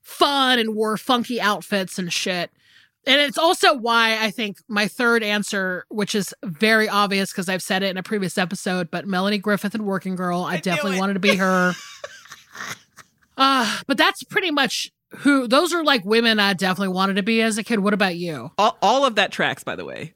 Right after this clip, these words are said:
Speaker 2: All of that
Speaker 1: Okay.
Speaker 2: tracks.
Speaker 1: <laughs> Thank you. Glad to be
Speaker 2: Separately and
Speaker 1: consistent.
Speaker 2: Oh, separately and together, it is, like, Millie all around. I love it.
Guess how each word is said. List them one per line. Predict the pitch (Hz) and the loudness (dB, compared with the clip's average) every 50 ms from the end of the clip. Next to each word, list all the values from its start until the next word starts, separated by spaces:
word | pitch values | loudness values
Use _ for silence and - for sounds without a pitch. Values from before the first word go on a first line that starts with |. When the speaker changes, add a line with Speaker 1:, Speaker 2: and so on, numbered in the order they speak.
| _ - | _ -6
Speaker 2:
All | 165 175 175 | -4 -2 -2
of | 170 156 - | -2 0 2
that | 277 | 2
Speaker 1:
Okay. | 302 233 | 2 2
Speaker 2:
tracks. | - 403 - - - 415 359 - | 2 0 0 0 0 -2 -2 0
Speaker 1:
<laughs> | - 415 - - 403 392 - 359 339 - - 349 359 - - - 320 302 - - - - 247 - - 320 349 - - _ - - - _ - | 0 -4 -2 0 -4 -4 -2 -4 -8 -8 -4 -6 -6 -6 -6 -8 -8 -8 -8 -8 -12 -10 -10 -10 -10 -12 -14 -14 -14 _ -20 -20 -20 _ -14
Thank | - 196 196 185 - | -12 -12 -12 -12 -12
you. | 180 143 151 180 175 _ _ _ _ _ - - - - - | -10 -8 -8 -8 -10 _ _ _ _ _ -18 -16 -8 0 2
Glad | 233 247 302 339 - | 4 6 6 4 4
to | - | 2
be | - 392 269 | 2 0 2
Speaker 2:
Separately | |
and | 262 370 | 2 0
Speaker 1:
consistent. | - 196 202 262 311 311 - - 262 214 196 190 - - - | 0 2 4 2 2 2 0 -2 -2 -2 -2 -2 -4 0 2
Speaker 2:
Oh, | - 208 156 147 | 4 4 4 2
separately | 143 - 320 262 240 277 269 262 269 247 | 2 0 0 0 0 -2 -2 -2 0 0
and | 190 220 233 | 2 0 0
together, | - 247 202 196 185 180 175 | 0 -2 -2 0 0 0 -2
it | 139 160 165 | -4 -4 -4
is, | 170 165 175 | -4 -4 -2
like, | 185 165 156 - - | -2 -2 -2 -4 -6
Millie | 175 175 185 185 190 190 | -6 -4 -2 0 0 2
all | 180 139 156 156 | 2 4 4 2
around. | 143 120 76 67 73 - - | 2 0 -2 -6 -6 -6 -4
I | 110 | -4
love | 143 147 143 135 98 | -2 -2 -2 -2 -2
it. | 92 90 - | -4 -6 -8